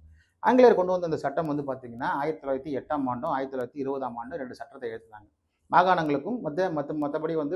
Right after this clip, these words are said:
பிரசிடென்சி சொல்லக்கூடிய மாநகரங்களுக்கும் சட்டத்தை ஏற்றினாங்க. இது நடுவுல பாத்தீங்கன்னாக்கா, இது ரொம்ப நாள் இழுத்தடிக்கிற சட்டமா இருந்ததுனால,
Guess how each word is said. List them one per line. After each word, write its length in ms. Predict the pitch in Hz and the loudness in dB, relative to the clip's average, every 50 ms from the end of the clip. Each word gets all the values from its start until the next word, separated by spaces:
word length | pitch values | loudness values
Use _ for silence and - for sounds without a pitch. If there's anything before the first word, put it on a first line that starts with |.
| 180 | -4
பிரசிடென்சி 440 | - 156 139 143 165 170 160 139 156 | -4 -4 -4 -2 -4 -6 -6 -6 -8
சொல்லக்கூடிய 600 | 143 139 135 135 135 131 131 131 147 196 220 - - | -10 -8 -8 -8 -6 -4 -4 -2 -2 -2 -4 -6 -6
மாநகரங்களுக்கும் 680 | 123 139 165 165 156 143 139 131 123 123 117 - 165 156 | -2 -2 0 0 0 0 -2 -2 -4 -6 -8 -10 -10 -10
சட்டத்தை 300 | - 131 - 135 135 123 | -10 -10 -8 -8 -6 -6
ஏற்றினாங்க. 380 | 120 117 - 113 113 110 - - - _ _ - - _ _ _ _ - | -6 -8 -8 -12 -16 -16 -14 -16 -20 _ _ -20 -20 _ _ _ _ -8
இது 100 | 180 175 175 | -2 2 4
நடுவுல 240 | 175 190 240 254 220 | 6 6 6 6 6
பாத்தீங்கன்னாக்கா, 520 | 180 180 175 170 180 175 165 151 147 147 175 | 4 4 2 2 0 0 0 0 0 0 0
இது 140 | 185 165 147 | 0 0 0
ரொம்ப 180 | 131 139 160 170 | 0 -2 -2 -2
நாள் 220 | 175 185 208 185 | 0 0 0 0
இழுத்தடிக்கிற 400 | 156 170 190 185 180 160 147 147 | 0 0 -2 -2 -2 -2 -4 -6
சட்டமா 320 | - 131 123 131 135 139 | -6 -6 -6 -4 -4 -2
இருந்ததுனால, 520 | 131 127 131 139 139 139 131 120 117 110 | -2 -2 -4 -4 -4 -4 -4 -4 -6 -8